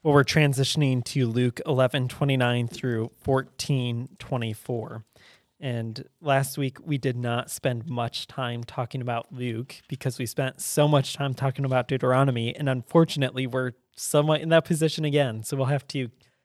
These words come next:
privilege the New Testament text maybe next time and spend a little more time on that. As we fast forward to the end of our reading for this week, we get to Luke fourteen. And Jesus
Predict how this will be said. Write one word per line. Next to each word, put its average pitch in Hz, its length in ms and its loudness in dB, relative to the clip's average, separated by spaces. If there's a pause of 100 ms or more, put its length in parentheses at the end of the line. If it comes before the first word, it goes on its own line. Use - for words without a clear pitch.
privilege 160 680 2
the 143 120 2
New 131 180 2
Testament 123 520 -4
text - 360 -6
maybe 120 280 -4
next 117 320 -6
time 120 340 -4
and 107 240 -8 (340)
spend 139 320 0
a 131 60 2
little 123 400 2 (100)
more 131 180 0
time 127 360 -4
on 113 140 -2
that. 113 340 -6 (880)
As 170 160 2
we 160 80 8
fast 147 340 4
forward 135 340 2
to 143 120 0
the 123 240 -2
end 131 260 0
of 127 120 0
our 120 120 4
reading 123 440 -4
for - 120 -6
this 123 280 -4
week, 123 240 -4
we 127 60 -4
get 127 260 -6
to 120 400 -4
Luke 127 320 -2 (160)
fourteen. 127 760 -4 (460)
And 135 280 2
Jesus 180 520 2